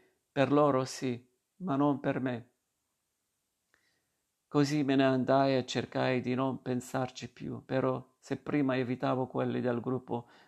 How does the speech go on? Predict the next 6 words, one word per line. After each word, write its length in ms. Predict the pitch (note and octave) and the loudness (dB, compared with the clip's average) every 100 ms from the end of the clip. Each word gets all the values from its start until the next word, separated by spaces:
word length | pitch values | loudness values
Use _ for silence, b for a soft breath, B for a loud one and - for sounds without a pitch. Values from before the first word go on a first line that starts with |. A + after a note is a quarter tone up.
| b | b
adesso 440 | - B2+ B2 B2+ | 0 0 0 0
additu-, 340 | A#2+ A#2 - - | 0 0 -4 -2
addiru-, 480 | A#2+ B2+ B2+ B2 - | -2 0 0 0 -2
addirittura 760 | A#2+ A#2+ B2 - B2 B2 B2 - _ | -4 -4 -4 -4 -2 -2 -4 -12 _
li 180 | A#2+ B2+ | 0 2
odiavo. 640 | A#2 B2 B2 A#2 A#2 A#2+ | 2 0 0 -2 -6 -10